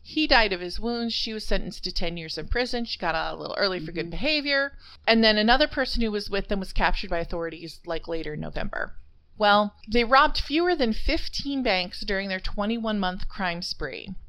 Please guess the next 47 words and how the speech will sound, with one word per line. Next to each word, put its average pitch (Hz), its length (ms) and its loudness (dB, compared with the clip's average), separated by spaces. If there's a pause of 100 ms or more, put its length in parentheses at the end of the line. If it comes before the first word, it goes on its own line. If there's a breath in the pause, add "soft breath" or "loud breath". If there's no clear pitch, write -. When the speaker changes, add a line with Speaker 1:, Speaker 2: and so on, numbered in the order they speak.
(120)
Speaker 1:
But 311 320 8 (140)
since 240 340 -2
it 208 80 0
was 202 160 -4
the 196 100 -4
Great 175 260 -4
Depression, 311 600 4
things 233 200 -4
didn't 208 220 0
always 175 300 -4
go 156 200 -4
as 175 120 -14
planned. 277 580 -2 (220)
Speaker 2:
Oh, 165 160 -2
yeah. 143 280 -6 (360)
Speaker 1:
One 254 180 2
of 359 80 0
the 311 60 -6
gang 220 200 2
attempted 320 520 0
to - 140 4
rob 170 500 0
the 180 80 -4
Ponder 254 520 -2
State - 380 -4
Bank 185 220 -6
in 180 120 -10
Texas, - 680 -4 (480 loud breath)
only 302 280 2
to 247 80 2
be 226 160 -2
told 220 400 4
it 214 80 -2
had 190 160 -2
failed 233 560 0
a 185 100 0
week 220 300 -8
earlier 220 480 0
and 196 200 0
there 269 120 0
was 202 180 -4
no 196 220 2
money 269 340 4
to 208 80 -2
steal. 302 640 4
<laughs> - 220 10
Speaker 2:
Oh, 226 360 -2